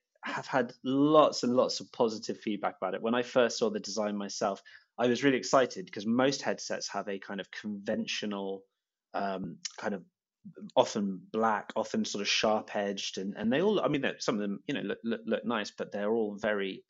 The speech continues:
there's a lot of similar styles. This was quite different, and obviously the link through to PlayStation, the matching with the monitor, uh, I was excited by it. I always get a bit nervous 'cause you never know how people are gonna react to, to new looks, but it's been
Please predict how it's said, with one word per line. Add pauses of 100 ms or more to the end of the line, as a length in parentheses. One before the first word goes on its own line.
(140)
there's
a
lot
of
similar
styles. (400)
This
was
quite
different,
and
obviously (300)
the
link
through
to
PlayStation, (300)
the
matching
with
the
monitor, (420)
uh,
I
was
excited
by
it.
I
always
get
a
bit
nervous
'cause
you
never
know
how
people
are
gonna
react
to,
to
new
looks, (320)
but
it's
been